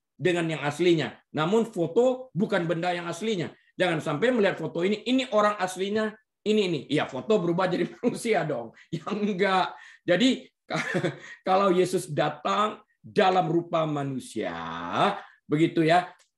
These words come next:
bukan berarti dia datang dalam sebagai manusia yang berdosa. Tidak. Dalam rupa manusia, menyerupai manusia. Cuma dia tidak berdosa. Jadi, ya dia datang dalam rupa manusia, berarti dia juga berdosa.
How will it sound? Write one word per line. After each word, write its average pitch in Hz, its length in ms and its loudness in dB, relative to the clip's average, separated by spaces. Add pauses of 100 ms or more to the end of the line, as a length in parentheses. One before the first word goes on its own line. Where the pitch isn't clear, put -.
(160)
bukan 214 320 2
berarti 190 320 2
dia 185 160 2
datang 170 360 0
dalam 165 360 -4 (680)
sebagai 175 320 2
manusia 151 340 0
yang 190 80 2
berdosa. 208 640 2
Tidak. 220 720 2 (100)
Dalam 180 400 4
rupa 165 480 0
manusia, 127 1120 -2 (240)
menyerupai 185 880 2
manusia. 120 960 -2 (220)
Cuma 123 580 -2
dia 113 160 -2
tidak 123 320 -2
berdosa. 156 720 0 (220)
Jadi, 143 420 0 (160)
ya 240 160 2
dia 247 160 4
datang 233 320 2
dalam 214 120 0
rupa 208 200 2
manusia, 185 320 -2
berarti 156 320 -2
dia 160 160 0
juga 139 320 -4
berdosa. 110 400 -10